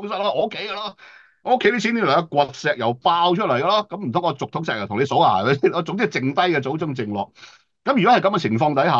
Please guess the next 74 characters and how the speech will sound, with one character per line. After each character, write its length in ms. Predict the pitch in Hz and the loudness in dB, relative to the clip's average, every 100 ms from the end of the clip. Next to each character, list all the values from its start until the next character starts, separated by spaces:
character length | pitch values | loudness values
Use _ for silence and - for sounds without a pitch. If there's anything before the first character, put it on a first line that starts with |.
| 127 | 2
呢， 60 | 170 | 2
你 60 | |
好 80 | 135 | 0
危 340 | 113 156 - 92 | 0 0 -2 -8
險 160 | 87 117 160 | -6 -2 -2
嘅 100 | 151 | -2
一 120 | 101 | -4
件 100 | 95 | -8
事 140 | 95 | -6
嘅 140 | 90 92 | -4 -2
咯 380 | 90 82 - - | -2 -4 -8 -4
喎！ 100 | 131 | 0
你 60 | 202 | 0
可 200 | 214 247 | 0 2
以 60 | |
有 140 | 185 180 | 2 2
好 120 | 185 | 0
多 140 | 233 | -2
源 420 | 139 95 95 101 | -2 -4 -2 -2
源 280 | 90 101 98 | -2 -2 -2
不 100 | - | -2
絕、 340 | 208 - 120 - | -4 -4 -6 -2
不 80 | - - | -4 -4
明 300 | 107 87 95 | -6 -4 -2
來 180 | 87 101 | 0 0
路 120 | 104 | 2
嘅 60 | 117 | 0
錢 300 | 120 95 131 | -2 -4 -2
呢， 160 | 170 - - - - - | -4 -6 -20 -20 -10 -4
就 100 | 131 | -2
合 160 | 147 | 0
法 300 | - - 160 | -2 -2 -2
進 240 | 160 156 151 | 0 0 0
入 80 | |
咗 60 | 135 185 190 | 0 0 0
香 240 | 202 175 | 0 2
港 120 | 139 156 | 0 0
嘅 100 | 123 | 0
金 80 | 127 | -2
融 120 | 87 76 | -4 -6
系 80 | 85 82 | -8 -8
統。 220 | 85 - _ _ - | -10 -12 _ _ -2
你 120 | 208 | 0
只 180 | 202 202 | 0 -2
要 100 | 254 | -2
進 240 | 160 196 175 | 0 0 0
入 80 | |
咗 220 | - 208 233 | 0 -2 0
香 320 | 233 220 196 | 0 0 0
港 140 | 139 | 0
嘅 200 | 190 160 | 0 -2
金 80 | 185 | 0
融 140 | 117 98 | -2 -2
系 60 | 107 | -4
統 140 | 113 160 | -4 -8
呢， 100 | 202 _ - | -10 _ -4
就 80 | 143 | -4
全 460 | - 113 113 120 | 0 2 4 4
世 140 | 131 - | 4 2
界 200 | 175 151 | 2 2
金 200 | 214 196 | 0 0
融 100 | 95 | -2
系 80 | 104 110 | -4 -4
統 160 | 123 | -4
呢， 140 | 175 - - | -6 -8 -4
你 420 | 135 139 120 151 | 0 2 4 2
都 120 | 247 | 2
可 160 | 156 180 | 4 4
以 100 | 170 | 4
聯 260 | 117 92 101 | 0 -2 -4
通 220 | 165 131 | -2 -2
到 100 | 101 | 0
㗎 100 | 110 | 0
啦。 140 | 156 | -2